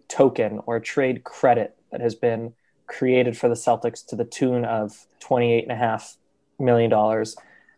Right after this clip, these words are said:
And the way T P Es work is there's actually a hundred thousand dollar wiggle room. So it's technically twenty-eight point six million.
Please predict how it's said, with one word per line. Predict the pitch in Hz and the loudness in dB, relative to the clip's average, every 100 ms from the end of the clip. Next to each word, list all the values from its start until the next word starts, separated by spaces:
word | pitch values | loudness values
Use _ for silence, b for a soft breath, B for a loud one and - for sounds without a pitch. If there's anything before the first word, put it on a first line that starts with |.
| - | 2
And | 139 | 4
the | 143 | 8
way | 151 147 | 8 6
T | - 160 | 4 6
P | 151 135 | 8 6
Es | 120 | 8
work | 131 127 | 4 4
is | 120 | 4
there's | 123 | 8
actually | 123 123 127 | 8 6 4
a | |
hundred | 123 120 123 | 4 4 6
thousand | 120 113 | 6 6
dollar | 117 110 | 2 2
wiggle | 104 117 - - | 4 4 2 -4
room. | 82 - | -6 -6
So | - | -4
it's | 110 | -4
technically | - 131 120 117 117 | 0 0 2 0 -2
twenty-eight | - 113 110 - | -2 -2 -4 -6
point | 104 - | -12 -8
six | 110 107 - | -8 -8 -14
million. | 60 - | -14 -16